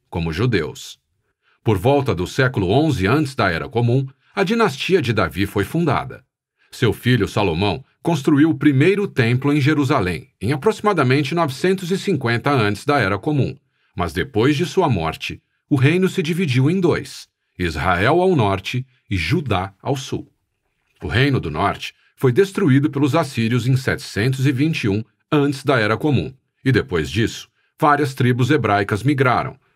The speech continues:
transformando-se nas tribos perdidas de Israel. O reino do sul durou até Nabucodonosor segundo, da Babilônia,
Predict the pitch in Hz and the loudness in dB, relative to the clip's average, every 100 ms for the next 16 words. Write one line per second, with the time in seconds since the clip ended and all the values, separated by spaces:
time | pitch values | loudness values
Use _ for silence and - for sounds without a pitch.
0 | _ - 202 - 165 117 120 135 135 151 | _ -2 -2 2 2 4 4 2 0 -2
1 | - - 175 196 196 185 143 92 98 98 | -2 -2 -2 0 0 0 0 0 0 0
2 | 92 101 80 69 113 95 - _ _ _ | 0 -4 -6 -4 -2 -2 -6 _ _ _
3 | _ _ _ _ 92 95 123 107 78 - | _ _ _ _ -2 2 2 0 -4 -4
4 | 101 98 _ _ - 131 143 101 85 98 | -2 -2 _ _ 0 4 4 2 0 0
5 | 87 82 - 202 185 190 170 101 80 - | 0 2 2 2 2 2 2 0 -2 -2
6 | 131 120 135 156 170 _ - 156 139 170 | 0 2 2 0 -6 _ -4 -4 -2 0
7 | 123 185 139 135 | 2 4 4 2